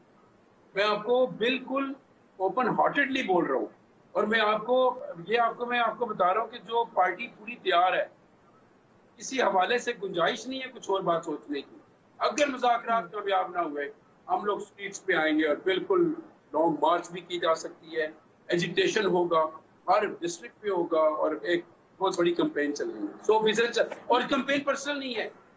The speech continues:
Speaker 1: कैंपेन है पाकिस्तान में
Speaker 2: जी।
Speaker 1: आइन की पासदारी।
Speaker 2: लेकिन, अ, मुझे ये बताइए वासिक साहब, क्या वही एक फाइनल मुतालबा है कि चौदह मई को ही इलेक्शन का इनेकाद किया जाए? क्योंकि हुकूमत की जानिब से तो साफ कह दिया गया है कि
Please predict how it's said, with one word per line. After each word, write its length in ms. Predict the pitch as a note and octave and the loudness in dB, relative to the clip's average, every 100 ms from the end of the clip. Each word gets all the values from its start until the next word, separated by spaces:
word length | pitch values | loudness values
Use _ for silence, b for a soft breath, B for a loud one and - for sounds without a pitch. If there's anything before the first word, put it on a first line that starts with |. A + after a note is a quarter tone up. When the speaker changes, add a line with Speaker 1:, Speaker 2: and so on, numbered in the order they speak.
| - | -10
Speaker 1:
कैंपेन 520 | A#3 A3 A#3+ B3+ C4 | -10 -4 -2 0 0
है 140 | A#3+ B3 | 0 0
पाकिस्तान 600 | A#3 - - G#3 A3 G#3+ | -2 -6 -6 -2 0 0
में 100 | G#3+ | 2
Speaker 2:
जी। 60 | |
Speaker 1:
आइन 180 | G3 G3+ | 2 0
की 140 | - | -6
पासदारी। 500 | G3 F3+ - - - - _ _ _ _ _ _ _ _ _ b b b b b _ - | -2 -2 0 -2 -4 -8 _ _ _ _ _ _ _ _ _ b b b b b _ 0
Speaker 2:
लेकिन, 320 | A#3+ F4+ A#4 A4 | 2 4 4 4
अ, 440 | D4 C#4 B3 A#3+ | 6 6 6 6
मुझे 240 | B3+ C#4 | 4 4
ये 100 | E4 | 4
बताइए 320 | F4+ D#4+ B3+ C4 | 4 6 6 6
वासिक 280 | A3+ B3+ | 4 2
साहब, 300 | - C4 E4 E4+ G4 G4+ - | 2 4 6 6 4 4 2
क्या 320 | F#4+ F#4 G4 | 4 8 8
वही 480 | E4+ A#3 D#4 F4+ G#4+ | 6 4 6 8 6
एक 120 | G#4+ | 4
फाइनल 420 | - D#4+ D4+ F#4 F#4 | 2 4 4 4 2
मुतालबा 460 | F4 D4+ D4+ E4+ | 4 4 4 4
है 200 | D#4+ F4 | 4 2
कि 180 | F4 F#4 | 2 0
चौदह 460 | - D#4 C#4 D#4+ D#4+ | 2 4 4 4 4
मई 280 | A#3 C#4+ | 4 4
को 180 | D4+ F4 | 2 2
ही 280 | D4 D#4+ E4+ | 4 4 4
इलेक्शन 400 | C#4 B3+ - D4+ | 2 0 -2 0
का 120 | D4+ | 2
इनेकाद 420 | C#4 C4 C4 C4 | 2 2 2 2
किया 220 | C4+ D4 C4+ | 2 2 4
जाए? 280 | C4+ C#4 | 4 4
क्योंकि 360 | C#4 D#4+ F4+ F4 | 2 -2 0 2
हुकूमत 420 | D#4+ C#4 D4+ F4 | 2 0 -2 -2
की 80 | F4 | 0
जानिब 240 | D4 D4+ | 0 0
से 140 | D4+ E4 | -2 -2
तो 120 | F4 | -2
साफ 280 | - E4 F4 | 0 0 2
कह 100 | C#4+ | 0
दिया 180 | A3 A#3+ | 2 4
गया 200 | A#3 A#3 | 4 4
है 140 | B3+ | 2
कि 260 | C#4 D#4+ | 2 2